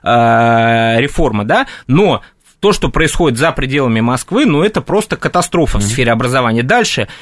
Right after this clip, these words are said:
Speaker 1: Человек чудом получил образование, дальше мы сможем посмотреть статистику по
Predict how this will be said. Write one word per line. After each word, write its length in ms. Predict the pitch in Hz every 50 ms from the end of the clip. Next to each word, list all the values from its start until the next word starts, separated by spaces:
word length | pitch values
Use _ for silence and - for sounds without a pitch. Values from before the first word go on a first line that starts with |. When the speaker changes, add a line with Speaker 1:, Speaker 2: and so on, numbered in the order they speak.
| - -
Speaker 1:
Человек 320 | - - 196 214 240 190 -
чудом 320 | - - 277 208 196 160
получил 440 | - - 175 180 180 - 180 156 139
образование, 640 | 131 127 143 131 135 160 165 208 254 285 285 254
дальше 320 | 180 151 165 175 - - 165
мы 140 | 160 156
сможем 340 | - - 165 160 147 123 127
посмотреть 540 | - - 120 - 143 139 135 - 247 294 247
статистику 640 | - - 147 131 - 240 247 - - 214 - 156 120
по 340 | - - - 226 240 240